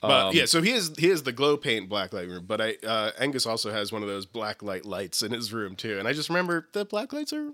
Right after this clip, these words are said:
Speaker 1: fucking cool.
Speaker 2: But Troy's thing is, uh, watching jazzercise and exercise music videos or mu-, uh, e-, exercise videos, Jane
Speaker 1: Yes.
Speaker 2: Fonda <laughs> videos.
Speaker 1: Yes.
Speaker 2: <laughs>
Speaker 1: Yes,
Speaker 2: Which
Speaker 1: it is.
Speaker 2: is just fantastic for, you know, a teenage kid renting stuff.
Speaker 1: <laughs>
Speaker 2: Um,
Speaker 1: yeah, projects it on the wall, and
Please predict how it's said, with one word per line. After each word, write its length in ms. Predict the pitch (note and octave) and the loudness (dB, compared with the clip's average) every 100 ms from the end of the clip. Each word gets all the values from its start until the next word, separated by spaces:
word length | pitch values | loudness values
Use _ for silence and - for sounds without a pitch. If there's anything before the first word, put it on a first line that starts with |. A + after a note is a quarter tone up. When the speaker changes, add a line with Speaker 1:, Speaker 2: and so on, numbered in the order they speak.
| - | -10
Speaker 1:
fucking 300 | C#4+ C#4 C#4 | -10 -10 -8
cool. 280 | D4+ D4 C4 | -8 -8 0
Speaker 2:
But 140 | - | 2
Troy's 380 | - G3 G3+ - | 2 2 4 4
thing 280 | F3+ D#3+ C#3+ | 2 0 0
is, 500 | - B2+ A#2+ G#2+ - | 0 2 2 0 0
uh, 200 | B2+ A#2 A2 | 2 2 4
watching 420 | A#2+ B2 B2 G#2+ | 2 2 0 2
jazzercise 840 | G#2 A#2 A#2 G2+ - F#2+ F#2 F2+ F#2 | 2 2 2 2 2 2 0 0 0
and 160 | F2+ | -2
exercise 560 | - A2 G#2+ - G2 F2+ | -2 0 2 2 2 0
music 320 | G#2 G#2 F#2 | -2 -2 -2
videos 480 | F2+ D2+ B1+ A1+ - | -4 -2 -2 -2 0
or 160 | G2+ G#2 | 2 2
mu-, 160 | A#2 | 0
uh, 340 | - A2+ G2 F#2+ G#2 G#2 | 2 2 2 2 0 0
e-, 60 | - | 2
exercise 520 | A#2+ A#2 G#2 F#2 F2 | 2 4 4 2 0
videos, 340 | F2+ D2+ C#2+ | -4 -2 -2
Jane 180 | - G#2+ | 2 4
Speaker 1:
Yes. 120 | G#2+ | 4
Speaker 2:
Fonda 300 | A#2 A2+ G2+ | 4 4 2
<laughs> 0 | |
videos. 580 | F#2+ B2 - - - C3+ | 0 2 2 4 4 6
Speaker 1:
Yes. 680 | C3 G#2+ - - - - - | 4 6 4 4 6 6 6
Speaker 2:
<laughs> 80 | - | 4
Speaker 1:
Yes, 180 | C#3+ G3 | 6 10
Speaker 2:
Which 120 | F#3 | 10
Speaker 1:
it 140 | E3+ C#3 | 8 6
is. 0 | |
Speaker 2:
is 220 | - - - - - | 4 4 -2 -10 -6
just 320 | - G3+ C#3+ | 4 4 4
fantastic 640 | - B2 A2+ A#2 A#2 - F#2+ | 0 0 2 2 2 -2 -2
for, 300 | - G2 F#2 | -2 -2 -2
you 100 | - | -4
know, 160 | F#2+ F2 | -4 -2
a 40 | |
teenage 400 | E2+ G#2+ F#2+ F2+ | -2 0 0 -2
kid 200 | - G2+ F2 | 0 -2 0
renting 460 | F#2 F#2 - F2 | -2 0 0 0
stuff. 360 | D#2 - D2+ - | -2 -2 -2 0
Speaker 1:
<laughs> 600 | B3 - G4+ - D#4+ - | -2 0 -2 0 -4 0
Speaker 2:
Um, 480 | - A2 G2+ G2 F#2+ | 2 4 4 0 -2
Speaker 1:
yeah, 120 | A2 | -4
projects 500 | D3 A#2+ A2 B2+ C#3 | -2 -4 2 0 2
it 60 | C3 | 2
on 140 | C#3 | 2
the 80 | C#3 | 2
wall, 420 | B2 C#3 G3 F#3+ | 2 0 0 -2
and 220 | G#2 F#2 | -2 -6